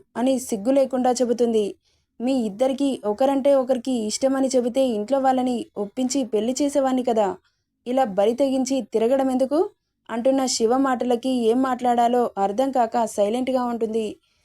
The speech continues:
"ఏంటి ఏం మాట్లాడవు? అలాంటి పని చేయడానికి సిగ్గుగా అనిపించట్లేదా? యూజ్‌లెస్ ఫెలో. నువ్వు పెరిగిన వాతావరణం ఏంటి, నువ్వు చేసే పనులేంటి? ఈ విషయం గనక నానికి తెలిస్తే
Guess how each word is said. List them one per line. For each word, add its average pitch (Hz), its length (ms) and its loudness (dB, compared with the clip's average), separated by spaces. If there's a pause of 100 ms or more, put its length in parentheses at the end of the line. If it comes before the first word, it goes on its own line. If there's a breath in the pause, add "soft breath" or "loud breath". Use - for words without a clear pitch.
(300)
"ఏంటి 254 320 0 (280)
ఏం 247 200 4
మాట్లాడవు? 247 500 2 (720)
అలాంటి 247 380 -2
పని 262 320 0
చేయడానికి 247 640 0
సిగ్గుగా 247 440 -2
అనిపించట్లేదా? 247 720 0 (480)
యూజ్‌లెస్ 226 480 0
ఫెలో. 269 240 2 (680)
నువ్వు 226 320 0
పెరిగిన 240 460 0
వాతావరణం 262 680 2
ఏంటి, 240 280 -2
నువ్వు 254 220 2
చేసే 233 320 2
పనులేంటి? 233 600 0 (600)
ఈ 254 160 -2
విషయం 240 420 0
గనక 277 240 0 (100)
నానికి 254 400 0
తెలిస్తే 269 400 0